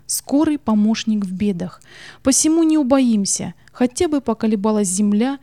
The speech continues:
и горы двинулись в сердце морей. Пусть шумят, вздымаются воды их, трясутся горы от волнения их. Речные потоки веселят град Божий, святое жилище Всевышнего».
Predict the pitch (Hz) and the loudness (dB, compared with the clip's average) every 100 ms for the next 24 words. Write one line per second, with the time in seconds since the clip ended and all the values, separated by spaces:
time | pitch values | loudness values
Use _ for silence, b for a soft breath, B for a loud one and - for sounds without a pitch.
0 | b b - 214 196 269 302 226 226 247 | b b -4 -4 0 0 0 0 0 2
1 | 220 214 - - 214 202 - 208 208 202 | 0 -2 -4 -4 -4 -4 -4 -2 0 -2
2 | 185 175 b b b - - 330 - - | -6 -10 b b b -8 0 0 0 -4
3 | 262 240 214 190 - - b b b 202 | 2 2 2 -2 -10 -20 b b b -2
4 | 190 254 294 294 254 277 240 226 262 208 | 2 2 2 0 0 -2 -2 0 0 0
5 | 214 208 - - - 214 - 220 - 208 | 0 0 -4 -14 -4 -4 -2 -4 -4 -6
6 | 185 233 262 233 202 214 220 214 208 202 | -2 0 2 0 0 0 2 2 0 -2
7 | - 208 208 - b b b 233 240 - | -4 -6 -6 -10 b b b 4 4 4
8 | 277 247 233 - 277 - 220 220 226 226 | 4 4 0 -2 -4 -2 -2 0 0 0
9 | 190 196 214 247 220 214 233 202 208 - | 0 0 0 0 -2 0 0 0 -4 -6
10 | b - - 202 - 285 302 262 214 214 | b -6 -2 -2 -2 0 0 2 0 0
11 | 208 - 202 - 214 190 196 - 180 175 | -2 -4 -8 -6 -6 -4 -4 -6 -8 -8